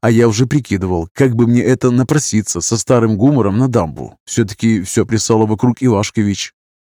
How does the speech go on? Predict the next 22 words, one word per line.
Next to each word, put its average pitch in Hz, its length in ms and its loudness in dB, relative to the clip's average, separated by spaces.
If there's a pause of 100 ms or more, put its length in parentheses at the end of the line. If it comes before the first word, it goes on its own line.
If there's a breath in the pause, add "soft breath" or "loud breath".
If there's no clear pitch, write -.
(100)
А 113 100 0
точнее, 123 480 2
лесного 127 420 2
массива 101 520 0
между 107 320 0
полигоном, 104 600 2 (100)
где 104 280 2
военные 110 500 2
строили 123 440 2
что-то 123 320 0
глобальное. 98 760 0 (440)
Букчей 104 540 0
с - 120 -6
её 113 180 2
штундистами 107 680 -2
и 113 220 0
Ивашковичами 98 920 0
с 95 120 -8
бункером 104 560 0
под 123 180 0
кладбищенским 117 840 0
холмом. 107 580 0